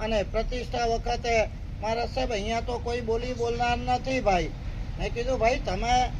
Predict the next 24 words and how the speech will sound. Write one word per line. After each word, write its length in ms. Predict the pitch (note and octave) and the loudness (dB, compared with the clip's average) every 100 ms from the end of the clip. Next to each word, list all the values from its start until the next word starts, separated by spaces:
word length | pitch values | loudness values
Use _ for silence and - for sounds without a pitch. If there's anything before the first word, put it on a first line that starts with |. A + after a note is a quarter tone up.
| - - - | -4 -4 -4
અંડર 280 | A3+ C4 B3+ | 2 4 4
એસ્ટિમેટમાં 760 | A#3+ - C4 B3+ B3 B3+ B3+ | 2 0 0 0 0 0 0
ન 60 | B3 | 2
રહો. 360 | A#3+ B3 C4 - - - - | 2 4 2 -2 -4 -4 -2
આ 160 | A3 A#3+ | 0 0
દાદો 520 | G3 G3+ A3+ C4 C4 | 4 6 6 4 4
છે, 340 | - C4 A#3 - - - - | 2 4 4 2 0 0 2
આ 120 | A3+ A#3+ | 2 2
કોઈ 160 | B3+ | 2
પથ્થરની 640 | B3+ A#3 A3+ C4 B3+ C4 | 4 2 2 2 2 2
પ્રતિમા 600 | A#3 A#3 A#3 C4+ C4+ C4 | 2 2 0 0 2 4
નથી, 520 | C4 B3 - C#4 A#3 - - - - | 4 4 2 2 2 2 -2 -2 0
આ 160 | - A#3 | 2 2
જીવંત 760 | - - B3+ - C#4 C#4+ C4+ C4+ B3+ G#3 - - - | 2 0 2 4 4 4 4 8 8 8 4 2 2
પરમાત્મા 800 | B3+ C4+ C#4+ D4 - C4+ C#4 C4+ | 4 4 4 4 2 2 4 4
છે, 360 | C4+ C4 G#3 - - - | 4 4 4 2 0 2
એના 260 | C4 C4+ C4 | 4 6 6
ઉપર 400 | C4 - C4 B3 | 4 4 4 4
છોડી 460 | - - C#4 C#4+ | 2 2 4 4
દો." 260 | C#4 A#3+ F#3 - - - | 6 6 4 0 -2 -2
અને 160 | G#3+ A3 - | 0 0 0
કંચનલાલ 680 | A#3+ - C4 B3+ B3 A3+ | 0 2 2 6 8 6
બીજે 400 | - F#3 - C4+ | 6 2 6 6
દિવસે, 580 | - B3+ - D4 B3 - | 6 4 2 0 0 0